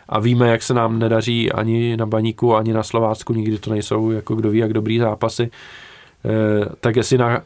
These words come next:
nakonec není jako větší šance vyhrát v Plzni, než, než třeba na Slovácku nebo na Baníku. Ale tak to je takový jako uvažování.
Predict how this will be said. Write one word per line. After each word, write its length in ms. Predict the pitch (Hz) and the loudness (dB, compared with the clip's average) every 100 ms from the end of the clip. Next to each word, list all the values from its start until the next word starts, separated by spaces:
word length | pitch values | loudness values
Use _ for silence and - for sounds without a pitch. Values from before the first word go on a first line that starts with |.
| - | -2
nakonec 500 | 120 - 131 117 110 | -2 0 0 0 0
není 220 | 113 113 | -2 0
jako 240 | 117 113 123 | -2 0 0
větší 420 | 117 113 - 127 | 2 0 0 -2
šance 400 | 131 117 120 120 | 0 0 0 0
vyhrát 560 | 117 120 120 120 117 | 2 2 2 2 0
v 80 | - | -4
Plzni, 460 | - 110 117 120 120 | -2 -2 0 0 0
než, 400 | 117 113 - 123 117 113 | 0 -2 -2 0 2 0
než 200 | 113 110 | -2 -6
třeba 260 | - 117 113 | -4 -2 -2
na 80 | |
Slovácku 500 | 104 123 117 110 - | -2 0 0 -2 -2
nebo 200 | 120 113 | -4 -2
na 80 | 120 | 0
Baníku. 420 | 113 107 90 98 - - - - - - | 0 -2 -4 -8 -10 -18 -20 -20 -14 -2
Ale 220 | 131 127 | 0 2
tak 180 | 123 - | 0 0
to 100 | 120 | 0
je 100 | 113 | 0
takový 360 | 107 - 107 | -2 -2 0
jako 260 | 104 - - | 0 -2 -6
uvažování. 880 | - - 104 101 104 101 98 95 | -6 -4 -2 -2 -2 -2 -4 -6